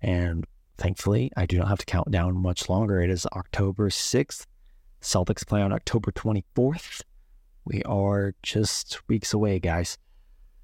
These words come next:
Um, thank you for checking out this, this episode. Um, like I said, we're gonna see what's up with this weekend. Um, football season's going on still,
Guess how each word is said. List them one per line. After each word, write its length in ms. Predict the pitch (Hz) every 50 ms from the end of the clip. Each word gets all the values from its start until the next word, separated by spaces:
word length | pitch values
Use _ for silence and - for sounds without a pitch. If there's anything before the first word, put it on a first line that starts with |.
| - - - -
Um, 600 | 101 101 98 98 98 95 95 95 92 92 92 - - - - - -
thank 260 | 131 131 123 - -
you 180 | 101 90 82
for 640 | 80 - - - 110 98 95 95 92 90 90 90 85 - -
checking 280 | - - 107 95 107 98
out 120 | 92 87
this, 200 | - 92 - - - _ - - -
this 180 | 110 92 -
episode. 360 | 95 - - - 95 90 90 - -
Um, 380 | 92 87 85 85 82 85 85
like 140 | - 101 101
I 40 | 98
said, 380 | - - 110 104 101 98 92 - - - - - -
we're 180 | - 95 98 98
gonna 160 | 98 98 90
see 200 | - - - 104
what's 200 | 98 98 95 -
up 220 | 107 98 92 - -
with 120 | 95 -
this 220 | - 101 90 - -
weekend. 540 | 113 104 92 - 110 101 98 98 98 92 - - - -
Um, 640 | 90 90 85 85 82 82 85 85 85 87 85 82 - - - - - - - - - - - - - -
football 320 | - - 214 214 - 190 175
season's 340 | - 190 180 156 156 135
going 240 | - 156 139 135 131
on 160 | 127 127 127
still, 640 | 113 - - - 123 123 120 120 120 117 120 123 -